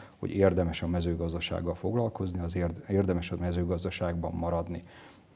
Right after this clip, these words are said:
Sajnos azt kell mondani, hogy ma a magyar, ö, mezőgazdasági társadalomban a, az átlag életkor szerintem elég magasnak mondható. Tehát az, hogy a fiatalokat be kell vonzani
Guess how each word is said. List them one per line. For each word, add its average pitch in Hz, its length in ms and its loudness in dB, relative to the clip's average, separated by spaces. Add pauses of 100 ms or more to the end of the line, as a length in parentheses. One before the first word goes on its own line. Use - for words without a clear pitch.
Sajnos 120 440 10
azt 104 180 6
kell 95 180 6
mondani, 95 400 4
hogy 85 260 0
ma 98 320 4 (260)
a - 80 -8
magyar, 90 680 6
ö, 87 280 4
mezőgazdasági 87 840 0
társadalomban 95 960 2 (400)
a, 82 320 6 (260)
az - 180 -6
átlag 95 680 2
életkor 92 720 2
szerintem 85 440 -4
elég 80 280 -2
magasnak 80 580 -4
mondható. - 500 -8 (260)
Tehát - 180 -4
az, 123 280 8
hogy 95 280 4
a 87 200 4
fiatalokat 95 800 4
be 95 180 0
kell 90 200 0
vonzani 87 880 -2